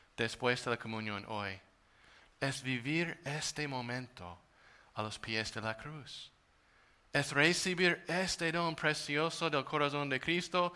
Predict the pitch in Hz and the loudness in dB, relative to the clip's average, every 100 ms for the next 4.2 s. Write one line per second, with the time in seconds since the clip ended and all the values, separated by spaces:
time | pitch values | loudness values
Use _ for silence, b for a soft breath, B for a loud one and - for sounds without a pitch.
0 | B B B - 196 214 170 147 175 196 | B B B 0 2 6 8 8 8 8
1 | 196 170 147 139 165 190 202 214 214 B | 8 6 8 8 8 8 6 4 0 B
2 | B - 143 143 135 202 214 - 160 151 | B 2 4 4 2 0 0 0 0 4
3 | 185 185 131 139 151 - 156 170 185 156 | 4 2 -2 -2 -2 -4 -6 -6 -8 -8
4 | 104 92 | -10 -12